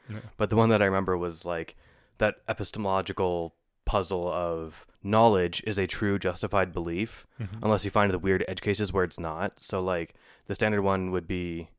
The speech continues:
Speaker 2: your neighbor pulls into the garage or pulls into the driveway in a Ferrari, and you're like, "Oh, my neighbor owns a Ferrari." And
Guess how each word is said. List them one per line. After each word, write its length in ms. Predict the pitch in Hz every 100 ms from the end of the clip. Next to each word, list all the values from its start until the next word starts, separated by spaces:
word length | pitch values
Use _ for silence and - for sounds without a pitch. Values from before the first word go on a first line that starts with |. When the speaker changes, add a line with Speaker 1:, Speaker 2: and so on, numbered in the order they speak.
| _ _
Speaker 2:
your 140 | 104 98
neighbor 560 | 101 98 95 90 87 _ _
pulls 200 | - 101
into 100 | 98
the 80 | 90
garage 460 | 90 90 85 82 85
or 80 | 113
pulls 180 | 113 117
into 80 | 104
the 60 |
driveway 320 | 92 92 90 85
in 40 |
a 60 | 82
Ferrari, 560 | 95 87 78 71 78 - _ _ _ _
and 100 | -
you're 80 | 101
like, 120 | 95 -
"Oh, 140 | 185
my 100 | 104
neighbor 240 | 98 104 101
owns 160 | 98
a 60 | 95
Ferrari." 500 | 110 131 110 73 76 - _ _ _ _ -
And 520 | 104 190 180 170 78